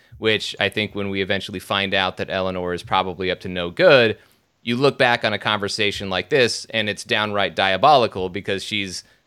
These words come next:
bringing up this horrible loss for Clint with Natasha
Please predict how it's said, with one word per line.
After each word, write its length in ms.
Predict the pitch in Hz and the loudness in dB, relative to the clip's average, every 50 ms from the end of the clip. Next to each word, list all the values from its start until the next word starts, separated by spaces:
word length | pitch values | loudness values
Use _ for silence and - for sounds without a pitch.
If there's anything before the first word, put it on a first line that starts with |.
| _ _ _ _ _ | _ _ _ _ _
bringing 340 | - 120 131 135 135 127 120 | 0 2 4 4 4 4 4
up 220 | 120 120 113 - | 4 2 2 0
this 420 | 113 113 110 107 101 - - - - | 0 0 2 2 0 -2 -8 -10 -12
horrible 480 | - - 127 123 127 120 101 117 110 101 | -8 -2 2 4 4 4 4 0 0 2
loss 280 | 104 104 104 104 101 - | 4 4 4 4 2 0
for 140 | - 101 | -6 -6
Clint 400 | 98 - - 107 101 101 101 - - _ _ _ _ _ _ _ _ _ _ _ | -6 -4 -4 -2 -2 -2 -2 -6 -12 _ _ _ _ _ _ _ _ _ _ _
with 200 | 117 123 117 - | -2 -2 0 0
Natasha 680 | 110 95 - 117 101 95 95 - - 104 98 98 95 | -4 -2 0 2 2 2 2 0 0 0 0 0 0